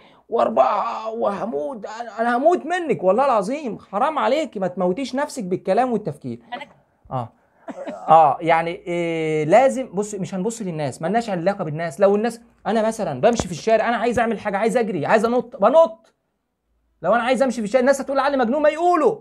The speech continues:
Speaker 1: مبسوط، أنا مبسوط، خلاص. أنا أهم حاجة أكون مبسوط، أنا عايش عشان أكون مبسوط، مش عشان الناس تقول.
Speaker 2: تمام.
Speaker 1: ولا أنا بتكلم غلط؟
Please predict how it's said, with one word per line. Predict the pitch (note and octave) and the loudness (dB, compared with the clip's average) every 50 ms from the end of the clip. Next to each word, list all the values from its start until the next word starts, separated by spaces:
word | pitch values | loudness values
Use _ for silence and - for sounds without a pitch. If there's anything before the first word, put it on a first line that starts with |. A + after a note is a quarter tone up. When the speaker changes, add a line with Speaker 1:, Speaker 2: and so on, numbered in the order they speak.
| - _ | -8 _
Speaker 1:
مبسوط، | - C4 C#4 - - E4 F4+ F4+ - _ - | -2 0 0 0 2 2 0 0 0 _ 0
أنا | - - F4+ F4 E4 | 2 4 6 6 6
مبسوط، | D#4+ A#3 - E4 F#4 F4+ - - | 4 2 2 0 0 0 -2 -2
خلاص. | - C#4+ E4 F4 F4 F4 D#4+ D4 C4 - - - - _ _ _ _ _ _ _ _ _ _ - | 2 6 8 8 8 8 6 2 -2 -6 -12 -18 -20 _ _ _ _ _ _ _ _ _ _ -6
أنا | C#4+ D#4 D4 C#4+ | -4 -2 -2 -2
أهم | D4+ D4+ C4+ | -4 -4 -4
حاجة | B3+ C#4 D4+ | -4 -6 -4
أكون | - C#4 D4 C#4+ | -4 -4 -2 0
مبسوط، | C#4 G#3+ - - D4 D#4+ D#4+ C#4+ G#3+ D3 - | 0 -2 -2 -2 -4 -2 -2 -2 -2 -4 0
أنا | - B3+ C#4 C#4+ | 0 2 2 4
عايش | B3 C#4 D#4+ D#4 B3+ | 4 2 2 2 0
عشان | B3+ - C#4 C#4 | -2 -4 -4 -2
أكون | C#4+ C#4 C#4 C#4+ C#4+ | -2 -2 -4 -4 -2
مبسوط، | C#4+ B3 - - D4+ D#4 D4+ | -4 -4 -4 -4 -6 -6 -6
مش | C4 A3+ | -8 -8
عشان | A3+ G#3 A#3 C#4+ | -4 0 2 2
الناس | D4 C4+ C#4+ D4+ C#4+ - | 4 4 2 0 -2 -4
تقول. | C4+ C4 D4+ E4 E4+ D#4 A#3 D3 - - _ _ _ _ _ _ _ _ _ _ _ _ _ _ _ _ _ _ _ _ _ _ _ _ _ _ _ _ _ _ _ _ _ _ _ _ _ _ _ _ _ _ _ _ _ _ _ _ _ _ _ _ _ _ _ | -4 -2 0 2 2 2 0 -2 -4 -8 _ _ _ _ _ _ _ _ _ _ _ _ _ _ _ _ _ _ _ _ _ _ _ _ _ _ _ _ _ _ _ _ _ _ _ _ _ _ _ _ _ _ _ _ _ _ _ _ _ _ _ _ _ _ _
Speaker 2:
تمام. | - G3 G3 G3 F#3+ F3 F3 - _ _ _ _ _ _ _ _ _ | -8 -6 -4 -4 -6 -6 -8 -12 _ _ _ _ _ _ _ _ _
Speaker 1:
ولا | - D3+ F3+ G#3 A3+ B3+ | 2 4 4 6 4 4
أنا | C#4+ C4+ | 4 2
بتكلم | B3+ - C4+ C#4 C#4+ C4+ A#3 | 2 2 0 0 0 0 2
غلط؟ | A#3 C#4 D4+ C#4+ A3 C3+ - - _ | 2 2 2 2 0 -2 -4 -10 _